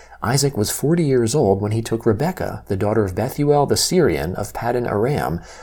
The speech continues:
the sister of Laban the Syrian, to be his wife. Isaac entreated the Lord for his wife, because she was barren.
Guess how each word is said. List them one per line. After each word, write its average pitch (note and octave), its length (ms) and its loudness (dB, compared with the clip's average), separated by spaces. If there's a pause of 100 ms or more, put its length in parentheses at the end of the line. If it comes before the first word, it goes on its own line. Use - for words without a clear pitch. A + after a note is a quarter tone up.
(120)
the A2 100 2
sister G3+ 400 2
of F#2+ 120 0
Laban B2 340 2
the F2 60 -2
Syrian, D#2+ 560 -4
to A2 120 -2
be G2+ 140 0
his G#2+ 180 -2
wife. C#3 380 -2 (560)
Isaac A2+ 340 0
entreated A#2+ 460 0
the G#2 60 0
Lord A2+ 340 4
for D3+ 200 2
his F#2 180 0
wife, - 440 -4
because B2 320 2
she D3 160 -2
was A#2 200 2
barren. G2+ 480 -4